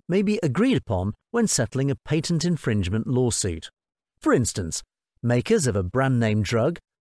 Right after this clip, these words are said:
might file such a suit against makers of the generic drug, in the case where the brand name company has paid the generic company to delay the launch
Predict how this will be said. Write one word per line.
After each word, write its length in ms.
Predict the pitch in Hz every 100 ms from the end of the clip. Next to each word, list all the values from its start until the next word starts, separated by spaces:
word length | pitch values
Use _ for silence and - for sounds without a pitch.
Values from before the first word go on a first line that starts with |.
| -
might 240 | 277 226
file 340 | - 139 135 156
such 280 | - -
a 60 | 117
suit 280 | - 127 117
against 360 | 117 107 -
makers 340 | 113 104 - 135
of 160 | - 147
the 80 |
generic 440 | 156 190 247 160 107
drug, 280 | - 95 80 _ _ _ _ _
in 100 | 135
the 80 | 120
case 340 | - 185 165
where 100 | 127
the 100 | 104
brand 340 | 92 165 233 208
name 180 | 135 117
company 480 | 135 123 131 131 - _ _ _
has 120 | 143
paid 260 | - 135 117
the 80 | 98
generic 460 | 98 113 233 185
company 440 | - 120 104 120 120
to 180 | - 120
delay 480 | 123 117 143 139 143
the 100 | 170
launch 420 | 127 92 90